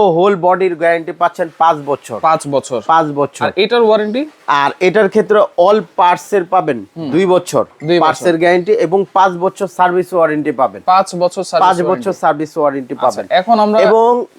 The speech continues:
Speaker 1: অফিসিয়াল,
Speaker 2: আচ্ছা।
Speaker 1: কেউ যদি অফিসিয়াল চান, এটা কিন্তু বিজনেস খে-, করার ক্ষেত্রে কিন্তু না।
Speaker 2: আচ্ছা।
Speaker 1: এটা অফিস, বাসা বাড়ির
Speaker 2: হুম।
Speaker 1: জন্য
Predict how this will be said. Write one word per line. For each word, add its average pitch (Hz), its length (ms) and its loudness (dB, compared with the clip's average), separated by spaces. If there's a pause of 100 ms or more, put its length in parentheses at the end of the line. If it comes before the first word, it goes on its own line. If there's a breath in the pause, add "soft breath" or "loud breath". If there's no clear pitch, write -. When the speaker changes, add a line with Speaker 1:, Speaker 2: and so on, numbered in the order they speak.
Speaker 1:
অফিসিয়াল, 185 560 0
Speaker 2:
আচ্ছা। 135 300 -6
Speaker 1:
কেউ 170 80 2
যদি 180 260 2
অফিসিয়াল 175 600 0
চান, 160 260 0 (120)
এটা 160 180 0
কিন্তু 170 200 0
বিজনেস 151 480 -2
খে-, - 220 -2
করার 151 280 2
ক্ষেত্রে 139 320 -2
কিন্তু 131 260 -4
না। 95 180 -14 (140)
Speaker 2:
আচ্ছা। 131 240 -4
Speaker 1:
এটা 143 200 2
অফিস, 147 560 0
বাসা 143 360 0
বাড়ির 139 260 0
Speaker 2:
হুম। 131 80 -12
Speaker 1:
জন্য 139 200 -2